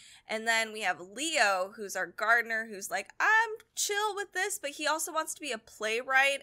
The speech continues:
and Leo and Anne have this whirlwind romance, but not really. She keeps saying, "Oh, it's, it's not serious."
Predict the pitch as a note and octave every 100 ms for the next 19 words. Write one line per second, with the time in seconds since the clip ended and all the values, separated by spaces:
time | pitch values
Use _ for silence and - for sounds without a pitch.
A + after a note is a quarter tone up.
0 | - G#3+ G#3 - - _ _ _ - A#3+
1 | C4+ C#4+ C#4 C#4 C4 - G#3 - A3+ A3+
2 | A3+ A3 G3+ _ - _ - G#3+ G#3 G3+
3 | F#3+ - F#3 F#3+ G3+ G#3+ G3+ G#3 G3+ G3
4 | G#3+ E3 - F#3 F#3 F#3+ G#3 G#3 G#3 -
5 | - F#3+ G3+ F#3+ G3 F#3+ C#3 G3+ G3 G#3+
6 | G#3+ - G#3+ - G3+ F#3+ E3+ F3 F3 -
7 | - G#3 G#3+ A3+ G3+ - - G3+ F#3 D#3+
8 | D#3 F3+ -